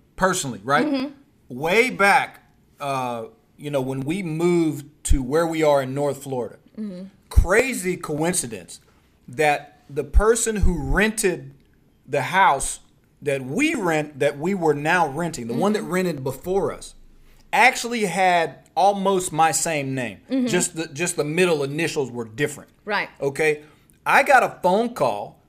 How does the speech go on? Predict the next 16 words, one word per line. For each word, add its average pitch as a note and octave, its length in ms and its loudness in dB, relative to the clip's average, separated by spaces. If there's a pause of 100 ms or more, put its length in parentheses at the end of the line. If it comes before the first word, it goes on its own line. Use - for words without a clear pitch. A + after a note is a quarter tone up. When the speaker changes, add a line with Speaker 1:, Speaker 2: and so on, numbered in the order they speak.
Speaker 1:
from F#3 180 -2
the E3+ 80 2
police G3 420 0
investigator C#3 800 0
one A#2+ 260 -6
day F#2+ 260 -12 (240)
that D3+ 120 2
wanted F3+ 280 0
me F3 100 0
to D#3+ 100 0
come F3+ 560 -4
and C#3 220 -6
talk, D#3+ 360 2 (200)
talk E3 260 2
to C#3+ 100 -2
him. B2+ 280 -2